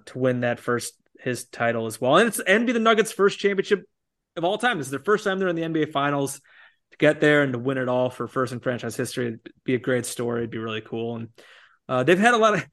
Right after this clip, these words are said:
Mike, Michael Maloney mentioned his soundbite. He's had great soundbites all playoffs. He's a real fe-, feisty guy, that Michael Malone. So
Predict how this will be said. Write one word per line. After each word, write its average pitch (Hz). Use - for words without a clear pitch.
Mike, 185
Michael 175
Maloney 156
mentioned 143
his 139
soundbite. 135
He's 131
had 143
great 135
soundbites 131
all 127
playoffs. 127
He's 123
a 131
real 135
fe-, -
feisty 135
guy, 123
that 127
Michael 127
Malone. 123
So 117